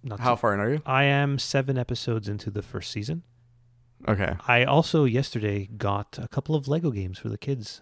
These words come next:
Speaker 1: on the, uh, Switch because, uh, they
Speaker 2: Oh,
Speaker 1: were
Speaker 2: perfect.
Speaker 1: on sale. Got, uh, Jurassic Park. No, sorry. I got Jurassic World and the Lego Harry Potter series.
Speaker 2: Oh, perfect. That sounds like a fun time. Will you be sitting down and playing with your kids?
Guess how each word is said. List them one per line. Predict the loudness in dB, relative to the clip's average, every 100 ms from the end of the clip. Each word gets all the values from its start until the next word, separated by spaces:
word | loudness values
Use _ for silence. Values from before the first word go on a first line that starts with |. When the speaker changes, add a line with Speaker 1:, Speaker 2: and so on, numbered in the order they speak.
| -10
Speaker 1:
on | -6 -4 -4
the, | -4 -2 0
uh, | 0 0
Switch | -2 -2 -4 -6 -16 -12
because, | -10 -6 -6 -4
uh, | -4
they | 0
Speaker 2:
Oh, |
Speaker 1:
were | 0
Speaker 2:
perfect. | 0 2 0
Speaker 1:
on | -2
sale. | -6 -20 _ -4
Got, | -2 -2 -2
uh, | -2 0 -2 -4 -6 -10 -20 _ _ _ _ _ _ _ -12
Jurassic | -6 -6 -6 -4
Park. | -2 -2 -10 -20 _ _ -4
No, | -2
sorry. | 2 2 0 -8 _ _ _ _ -10
I | -4 0
got | 2 0
Jurassic | 2 0 0 -4
World | 0 2 2 -4 _ _ _
and | -8 -2 0 2 0 -2 -2
the | 0 0
Lego | 0 0 0 0
Harry | -2 -6
Potter | -4 -2 -2 -4 -8 _ _ _ _
series. | -6 -4 -6 -10 _ _ _ _ _ _ -2
Speaker 2:
Oh, | 0
perfect. | 2 0 0 0
That | 2 4
sounds | 4 2
like | 2
a | 0
fun | 2 2
time. | 2 2
Will | 2
you | 2
be | 2
sitting | 2
down | 2
and | 2
playing | 2
with | 0
your | 2
kids? | -2 -2